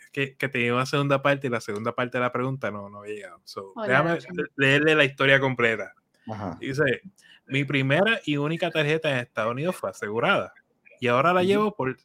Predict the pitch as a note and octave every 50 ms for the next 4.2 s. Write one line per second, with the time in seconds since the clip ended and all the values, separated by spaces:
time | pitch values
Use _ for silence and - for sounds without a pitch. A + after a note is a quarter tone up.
0 | _ - C3 C3 C3+ - B2 A#2+ C#3 D3+ D#3+ D#3+ D#3+ D#3 D3+ - D#3 C#3+ C#3 -
1 | C#3+ B2 G#2+ G#2 G2 F2+ F2 F2 _ _ _ _ _ _ _ _ _ _ _ -
2 | A2+ G#2+ - C3 D#3+ G3 A#3 B3 - D#3+ C#3 C#3 E3 G3+ A3 - - - C#3 C3+
3 | A#2+ A2 - - B2 C3 C#3 C#3+ D3 - - C#3 C3+ - C3+ C3+ C3+ C3+ A#2+ -
4 | - F2+ - _